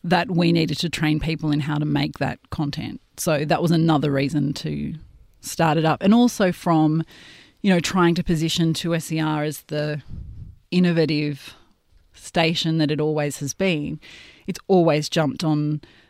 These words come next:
those first things. So from having the first ever, um, L G B T I Q radio program to then doing some of the first types of this type of podcast and content, it's really part of its intrinsic brand values, I think, that it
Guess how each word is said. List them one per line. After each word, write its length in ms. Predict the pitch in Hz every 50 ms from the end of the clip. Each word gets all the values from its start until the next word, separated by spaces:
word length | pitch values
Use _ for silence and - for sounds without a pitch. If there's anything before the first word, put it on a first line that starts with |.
| _ _ -
those 240 | - 165 165 -
first 320 | - - 156 151 143 - -
things. 240 | 151 139 139 127 -
So 80 | 175 151
from 140 | - 170
having 320 | 170 160 180 175 160 165 156
the 80 | 156
first 400 | 151 - 156 147 151 151 - -
ever, 480 | - 160 160 151 151 156 147 156 156 - - - - - _ -
um, 240 | 175 165 160 156 139
L 140 | - 160 165
G 120 | - 160
B 160 | 147 151 147 143
T 140 | - 156
I 100 | 151 156
Q 280 | 147 - - 156 151 143
radio 340 | 160 190 208 220 208 196 190
program 600 | - 180 180 175 156 165 160 160 151 151 151 165
to 160 | - - 175
then 200 | 160 156 151 160
doing 340 | 143 151 160 156 151 151 151
some 200 | - - 160 160
of 160 | 156 143 -
the 160 | - - 147 -
first 480 | - - 151 160 151 143 - - -
types 320 | - - 165 - - - 170
of 140 | 151 143
this 140 | 143 147 -
type 280 | - - 156 151 - -
of 200 | 147 147 - - - - - - - - - - - - -
podcast 460 | - 233 202 - 214 190 175 - 170
and 100 | 165 160
content, 460 | - - 160 160 - 165 151 147 143
it's 240 | - 170 151 - -
really 580 | 175 165 170 170 165 160 160 160 151 151 151 - - - - - - _ _ _ _ _ - -
part 260 | - - 175 165 165
of 100 | 165 151
its 160 | 160 139 -
intrinsic 540 | 170 160 156 - - 165 165 147 143 139 -
brand 400 | - 160 143 151 151 151 156 139
values, 400 | 135 135 143 143 139 135 135 139
I 80 | 143 151
think, 320 | - 147 143 135 135 -
that 180 | - 147 143 135
it 180 | 143 147 -